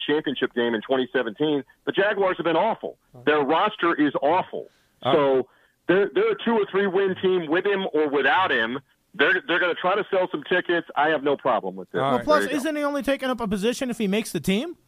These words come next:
Speaker 3: Just
Speaker 1: That's
Speaker 3: as they
Speaker 1: correct,
Speaker 3: signed,
Speaker 1: and
Speaker 3: he,
Speaker 1: it's not even a guarantee that
Speaker 3: yeah,
Speaker 1: he does that
Speaker 3: he,
Speaker 1: at this
Speaker 3: he's
Speaker 1: point.
Speaker 3: not on the team yet. He's not taking up anything.
Speaker 2: Right.
Speaker 3: If he takes up a position,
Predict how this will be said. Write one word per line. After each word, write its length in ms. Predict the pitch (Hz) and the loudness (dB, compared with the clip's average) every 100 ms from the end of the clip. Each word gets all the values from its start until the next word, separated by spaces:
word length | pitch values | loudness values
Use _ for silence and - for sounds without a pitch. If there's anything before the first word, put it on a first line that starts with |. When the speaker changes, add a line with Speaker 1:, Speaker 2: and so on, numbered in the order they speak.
| _ _ _ _ - | _ _ _ _ 0
Speaker 3:
Just 120 | 302 233 | 2 2
Speaker 1:
That's 60 | |
Speaker 3:
as 60 | 320 | 2
they 60 | 277 | 2
Speaker 1:
correct, 120 | 175 | 2
Speaker 3:
signed, 180 | - - | 2 2
Speaker 1:
and 100 | 233 | 0
Speaker 3:
he, 60 | |
Speaker 1:
it's 80 | 240 | 2
not 160 | 135 151 | 2 2
even 140 | 139 | 2
a 40 | 131 | 0
guarantee 440 | 143 147 139 151 | 2 0 0 2
that 20 | |
Speaker 3:
yeah, 100 | 330 269 | 2 2
Speaker 1:
he 40 | |
does 180 | - 190 | 0 0
that 140 | 151 | 0
Speaker 3:
he, 80 | 208 | -2
Speaker 1:
at 40 | 214 | 0
this 100 | 208 | 0
Speaker 3:
he's 120 | 285 247 | 0 0
Speaker 1:
point. 60 | |
Speaker 3:
not 200 | 330 320 | 0 2
on 240 | 294 330 294 | 0 0 -2
the 80 | 226 | -4
team 340 | - 339 240 | -2 0 0
yet. 200 | 156 117 | -2 0
He's 180 | 247 254 | 0 2
not 260 | 330 285 | 0 0
taking 320 | - 302 311 294 | 0 0 0 -2
up 160 | 277 - | -2 0
anything. 500 | 294 339 220 226 214 - | -2 -2 -2 -2 -2 -2
Speaker 2:
Right. 180 | 139 135 | 0 2
Speaker 3:
If 220 | 320 - | 0 0
he 160 | 311 240 | -2 0
takes 320 | 277 302 - | 0 0 -2
up 160 | 294 | -2
a 80 | 269 | -4
position, 560 | 214 208 302 - 254 | -4 -2 -2 0 -2